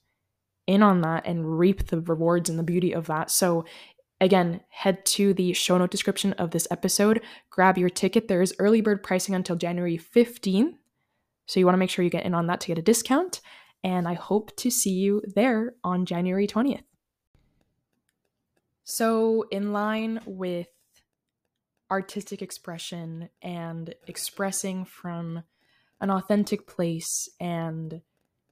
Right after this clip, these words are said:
stepping into that creative power that is within all of us, because yes, all of us are capable of creativity.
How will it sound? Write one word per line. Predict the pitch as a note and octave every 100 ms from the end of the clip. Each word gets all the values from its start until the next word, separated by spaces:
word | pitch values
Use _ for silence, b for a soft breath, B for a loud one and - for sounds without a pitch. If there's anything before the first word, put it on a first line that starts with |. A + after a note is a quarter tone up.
| _ _ _ _ _ _ _ _ _ _ _ _ _ _
stepping | - - G#3 G#3+ A3+
into | G#3 F#3+ G#3 G#3+ - F#3
that | F3+ E3+ - _
creative | - - F#3 F3+ F#3 -
power | - F#3+ F3+
that | F3 E3+
is | G3+ G#3
within | A#3 A3+ G#3+
all | - F3+ E3
of | E3+
us, | E3+ -
because | F3 E3+ E3 E3
yes, | F3 F#3 - -
all | E3+ F3+
of |
us | G3+ -
are | G#3
capable | - F#3+ F#3 F3
of | F3+
creativity. | - F#3 F3 E3+ F#3+ F3+ E3+ E3